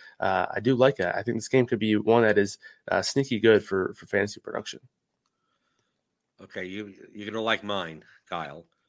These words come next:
Speaker 2: Mine is based on the fact I ran lineups this morning. This, this team stack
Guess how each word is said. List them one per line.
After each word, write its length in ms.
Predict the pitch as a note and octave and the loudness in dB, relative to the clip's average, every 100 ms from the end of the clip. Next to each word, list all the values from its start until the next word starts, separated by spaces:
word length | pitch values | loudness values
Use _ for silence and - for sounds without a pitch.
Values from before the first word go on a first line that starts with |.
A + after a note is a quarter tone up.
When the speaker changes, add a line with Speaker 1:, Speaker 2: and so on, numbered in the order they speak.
| _ _ _ _ _ | _ _ _ _ _
Speaker 2:
Mine 460 | - C3 F3+ G#3 G#3+ | -2 4 6 6 2
is 160 | F#3 B2+ | -4 -2
based 400 | A#2+ D3+ C#3+ D3 | 0 0 0 -2
on 120 | C3 | -2
the 80 | B2 | 0
fact 300 | A#2+ A2+ - | 0 0 2
I 140 | A#2 | 2
ran 340 | C3+ C#3 D3 E3 | 4 4 4 4
lineups 400 | D#3+ C#3 C#3+ - | 2 2 0 -6
this 180 | C#3+ C#3 | -12 -8
morning. 400 | A2+ F#2 F2+ C#3 _ _ _ _ _ _ _ _ _ _ _ _ _ _ | -6 -6 -8 -16 _ _ _ _ _ _ _ _ _ _ _ _ _ _
This, 280 | - C#3+ D3 - | -6 -4 -4 -10
this 220 | B2+ D3 - | -6 -6 -6
team 380 | - G#3 G#3+ | -4 -2 -2
stack 520 | G3+ - B2 G#2+ - | -4 0 2 2 -2